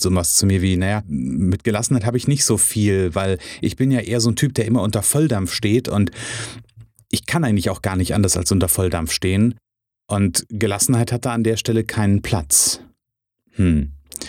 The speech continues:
Das waren also die beiden Erlebnisse, die ich hatte. Und aus diesem Gespräch heraus sind mir zwei Fragen durch den Kopf gegangen.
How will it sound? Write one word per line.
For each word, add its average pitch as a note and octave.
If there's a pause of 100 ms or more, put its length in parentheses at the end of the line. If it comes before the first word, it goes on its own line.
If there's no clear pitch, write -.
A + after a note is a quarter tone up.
(360)
Das -
waren C#3
also B2
die A2+
beiden A2
Erlebnisse, G#2+
die D#2
ich -
hatte. E2+ (560)
Und G2 (100)
aus D3
diesem C#3
Gespräch A#2+
heraus A#2+ (720)
sind C3
mir A#2+
zwei C3
Fragen A2+
durch D#2+
den D#2
Kopf -
gegangen. -